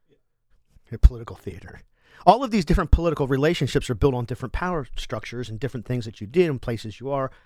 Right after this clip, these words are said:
I get all that. Some are stronger, some are weaker. So the calculation of cutting somebody loose could be, is different in every case. But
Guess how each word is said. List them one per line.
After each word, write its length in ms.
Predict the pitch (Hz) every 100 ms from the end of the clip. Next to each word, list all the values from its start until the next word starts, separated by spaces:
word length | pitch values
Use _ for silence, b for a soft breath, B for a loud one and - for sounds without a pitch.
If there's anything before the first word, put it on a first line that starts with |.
| b
I 80 | 165
get 200 | 156 185
all 140 | 101
that. 200 | 82 -
Some 160 | - 156
are 60 | 135
stronger, 380 | - 139 123
some 180 | 110 123
are 60 | 113
weaker. 380 | 104 110 117 - _ _ _ _ _ _ - B B
So 160 | - 196
the 80 |
calculation 640 | 185 254 240 202 190 196 147
of 100 | 131
cutting 300 | - 156 139
somebody 360 | - 139 135 120
loose 480 | 127 139 120 - - _ _ _ _ _ _ - _ -
could 120 | 165
be, 100 | 135 147
is 120 | 120
different 320 | 208 - 151
in 60 | 127
every 240 | 113 123 -
case. 400 | - - - - - b b b b b b b b
But 260 | - 185 -